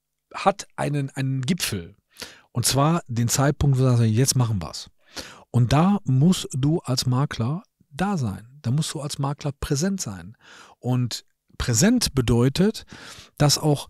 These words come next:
während der Zeit die Person ja immer wieder durch die Gegend fährt.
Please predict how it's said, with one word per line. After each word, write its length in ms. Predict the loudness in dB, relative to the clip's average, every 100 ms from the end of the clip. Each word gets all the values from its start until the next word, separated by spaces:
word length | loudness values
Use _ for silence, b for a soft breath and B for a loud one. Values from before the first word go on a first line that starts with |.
| _
während 440 | -2 6 6 6 4
der 100 | 2
Zeit 520 | 2 2 2 0 -4 _ _ _ -4
die 140 | 0 4
Person 400 | 4 4 4 4
ja 100 | 2
immer 200 | 0 0
wieder 160 | 0 -2
durch 180 | -2 -4
die 120 | -2
Gegend 320 | 0 0 0
fährt. 400 | 0 -4 -6 -10